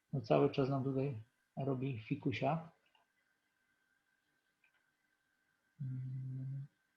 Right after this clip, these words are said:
ale wiecie co, już wam coś pokażę. E, tutaj nam wyskoczyło coś takiego. O, popatrz, ja jeszcze, zaraz wrócimy do tego, do tego,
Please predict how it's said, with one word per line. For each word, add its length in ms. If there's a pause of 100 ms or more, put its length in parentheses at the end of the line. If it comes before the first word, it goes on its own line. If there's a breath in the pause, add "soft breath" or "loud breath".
(920)
ale 180
wiecie 220
co, 160
już 160
wam 140
coś 160
pokażę. 340 (1200)
E, 600 (3250)
tutaj 320
nam 180
wyskoczyło 600
coś 240
takiego. 600 (320)
O, 160 (300)
popatrz, 380
ja 160
jeszcze, 320
zaraz 340
wrócimy 320
do 80
tego, 480 (120)
do 120
tego, 640